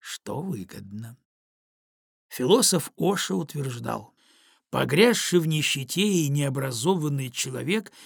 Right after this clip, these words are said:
крайне редко оказывается духовным и не способен испытывать счастье, потому что по своему развитию близок к животному, и ему доступны только животные радости:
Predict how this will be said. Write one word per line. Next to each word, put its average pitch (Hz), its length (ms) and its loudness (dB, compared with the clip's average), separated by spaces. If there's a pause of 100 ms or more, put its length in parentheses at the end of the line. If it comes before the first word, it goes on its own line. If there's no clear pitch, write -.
(120)
крайне 160 420 4
редко 175 520 2
оказывается 156 640 -2
духовным 139 720 0 (320)
и 170 320 4
не 180 240 8
способен 175 720 2
испытывать 123 560 -6
счастье, 240 580 -2 (320)
потому 170 380 4
что - 200 0
по 147 180 -4
своему 160 440 4
развитию 156 600 0
близок 147 540 -2
к 123 40 -4
животному, 127 800 -2 (280)
и 156 100 0
ему 175 180 6
доступны 175 640 0
только 165 360 0
животные 147 760 0
радости: - 600 -6